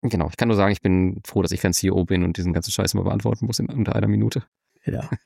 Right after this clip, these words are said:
Speaker 2: <laughs> Was wir noch machen wollten, ganz kurz, unser, unser P two P, ja, du hast es schon angekündigt, dann hau ich auch noch schnell meine Zahlen raus. Also es war ja wirklich ein unglaubliches Jahr,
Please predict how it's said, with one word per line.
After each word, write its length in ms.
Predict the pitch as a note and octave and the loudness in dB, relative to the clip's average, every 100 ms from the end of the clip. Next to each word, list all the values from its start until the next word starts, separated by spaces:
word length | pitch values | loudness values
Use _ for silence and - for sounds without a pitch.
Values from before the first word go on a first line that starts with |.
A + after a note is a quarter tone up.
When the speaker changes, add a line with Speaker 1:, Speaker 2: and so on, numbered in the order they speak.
| - _ - | -16 _ -20
Speaker 2:
<laughs> 480 | _ _ _ _ - | _ _ _ _ -4
Was 180 | F#3+ - | 0 4
wir 80 | F3 | 6
noch 100 | C3 | 8
machen 260 | D3 D3 | 8 8
wollten, 180 | D3 C#3+ | 6 4
ganz 240 | C3+ C3+ - | 4 2 2
kurz, 380 | D#3 C#3+ - | 0 2 0
unser, 480 | C#3+ C#3 A#2+ B2+ B2 | 2 4 6 6 6
unser 180 | B2+ A#2+ | 6 2
P 100 | - | 2
two 100 | B2 | 0
P, 160 | G#2+ B2+ | 2 4
ja, 240 | D3+ D3 | 6 6
du 160 | - D3 | 6 6
hast 160 | D#3+ | 4
es 40 | D3 | 4
schon 120 | C3+ | 4
angekündigt, 460 | B2 C#3 D#3+ D#3 C3 | 4 4 6 6 6
dann 140 | A2+ | 6
hau 120 | A#2+ | 6
ich 100 | B2+ | 4
auch 60 | - | 2
noch 100 | C3+ | 2
schnell 200 | - C3 | 4 6
meine 220 | C3 B2+ | 6 6
Zahlen 400 | A#2+ C3+ C3 C3 | 4 4 6 6
raus. 340 | C3 C3 C3 B2 | 6 6 4 4
Also 120 | G#2 | 2
es 120 | G#2 | 4
war 140 | A#2 A2+ | 6 6
ja 100 | G#2+ | 6
wirklich 220 | G#2+ G#2 | 6 4
ein 100 | A#2+ _ | 2 _
unglaubliches 800 | B2 B2 - G#2 G2+ G#2 G#2+ - | 6 8 8 6 6 2 2 4
Jahr, 340 | G2+ G#2+ A2+ | 6 8 6